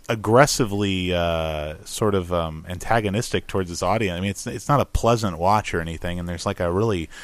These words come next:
sort of graphic rape scene in the middle of it that's, uh,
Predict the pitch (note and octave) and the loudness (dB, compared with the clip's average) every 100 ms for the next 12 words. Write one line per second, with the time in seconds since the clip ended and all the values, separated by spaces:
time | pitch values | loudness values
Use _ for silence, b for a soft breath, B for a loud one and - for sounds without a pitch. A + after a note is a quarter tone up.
0 | B B B B B - D3 G2 - F#2+ | B B B B B 2 4 4 2 2
1 | G2 - A#2 - E2+ F#2 - - A2+ A#2 | 4 2 0 -2 -2 -2 -2 0 2 2
2 | A#2 A#2 A#2+ A#2+ A#2 A#2+ A#2+ - b b | 2 0 2 4 4 4 2 -2 b b
3 | b b _ F#2 F#2 - F#2+ F2+ F2 E2+ | b b _ 0 0 2 4 4 4 2